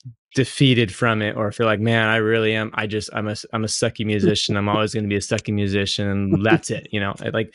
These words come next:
I, you know, I, I think that's how a lot of people, I think a lot of people and a lot, a lot, I think there's a lot of creatives who kinda just like, "Yeah, it's too hard," or it, "I just suck at it and I give up."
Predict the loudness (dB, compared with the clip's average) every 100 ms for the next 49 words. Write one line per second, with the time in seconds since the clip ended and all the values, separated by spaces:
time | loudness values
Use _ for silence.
0 | -20 -18 -18 -6 0 2 4 2 -4 _
1 | _ _ _ _ 2 4 4 2 0 -6
2 | -6 -2 0 0 -2 -4 -6 -6 -4 -4
3 | -6 -12 _ _ _ _ _ _ -6 -2
4 | -2 -4 -6 -2 0 -2 -4 -4 0 0
5 | 0 -2 -2 0 0 -2 -4 -2 0 -2
6 | -2 -2 0 -2 0 -2 -2 -2 0 -2
7 | -4 -6 -2 -2 -2 -4 -4 -2 0 0
8 | -2 -4 -4 -2 -2 0 0 -2 -2 -6
9 | -8 -10 -8 -4 -4 -2 -2 -2 -4 -6
10 | -8 -8 -10 _ _ _ _ _ -4 -2
11 | -4 -8